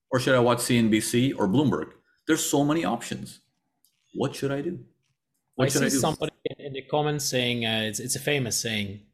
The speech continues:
Speaker 2: He's saying, "Teach a man how to fish and you feed him for life." So, you know,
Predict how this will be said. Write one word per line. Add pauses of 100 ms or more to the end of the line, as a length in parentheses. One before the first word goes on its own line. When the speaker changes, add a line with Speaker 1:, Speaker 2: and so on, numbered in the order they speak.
(160)
Speaker 2:
He's
saying,
"Teach
a
man
how
to
fish
and
you
feed
him
for
life." (380)
So, (800)
you
know,